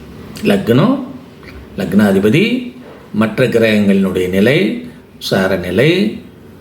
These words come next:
அப்புறம் சந்திரனுடைய நிலை, அந்த சந்திரன் இருக்கக்கூடிய ராசி அதிபதியினுடைய நிலை, அவர்கள் பெற்ற சாரம், அப்புறம் திசை,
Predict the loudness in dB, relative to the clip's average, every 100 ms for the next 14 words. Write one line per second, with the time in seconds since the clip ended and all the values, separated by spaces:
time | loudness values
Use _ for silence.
0 | -12 -6 0 2 2 0 2 4 4 2
1 | 2 2 2 2 0 -2 -8 -18 -20 -20
2 | -20 -2 0 2 4 4 4 2 0 -2
3 | 0 2 2 0 0 2 2 2 4 4
4 | 4 2 0 -2 -2 0 2 2 0 -4
5 | -14 -20 -4 0 2 0 -2 -4 -4 -4
6 | -6 0 4 6 4 2 -4 -18 -20 -10
7 | -2 0 2 0 2 2